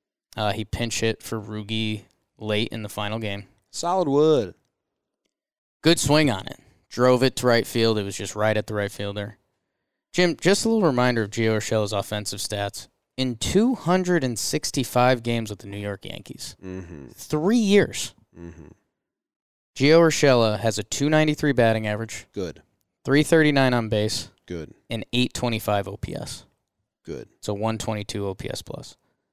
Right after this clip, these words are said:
Speaker 2: Twenty-five, twenty-two?
Speaker 1: Twenty-two percent better than your league average third
Speaker 2: Chap.
Speaker 1: baseman,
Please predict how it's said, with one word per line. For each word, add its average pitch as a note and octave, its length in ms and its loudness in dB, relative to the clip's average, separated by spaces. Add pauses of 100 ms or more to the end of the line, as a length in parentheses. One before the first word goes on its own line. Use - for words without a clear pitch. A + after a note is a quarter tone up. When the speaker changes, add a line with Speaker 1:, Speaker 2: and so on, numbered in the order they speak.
(140)
Speaker 2:
Twenty-five, D2+ 760 -14 (220)
twenty-two? F#2 540 -14
Speaker 1:
Twenty-two B2+ 440 -2
percent G#2+ 320 -6
better G2+ 260 -4
than G2 300 -12 (100)
your G#2+ 220 -10
league G2 240 -10
average - 600 -10 (1080)
third G#2+ 120 -4
Speaker 2:
Chap. A2+ 100 -4
Speaker 1:
baseman, C#3 420 0